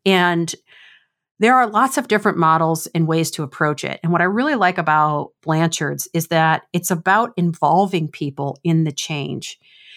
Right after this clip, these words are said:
And it really sort of puts that front, first and foremost, is that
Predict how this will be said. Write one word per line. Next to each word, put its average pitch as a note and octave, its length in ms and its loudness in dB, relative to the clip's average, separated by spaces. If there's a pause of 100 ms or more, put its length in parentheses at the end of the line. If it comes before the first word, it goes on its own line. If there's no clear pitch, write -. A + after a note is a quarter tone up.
(180)
And D#3+ 480 0 (140)
it F#3 240 2
really A3+ 280 2
sort G#3 340 -2
of E3+ 80 -16
puts - 220 -4
that - 280 -2 (800)
front, F3 300 -2 (180)
first A3+ 260 -2
and F#3 100 -2
foremost, F#3 560 0
is E3 180 -4
that D3 280 0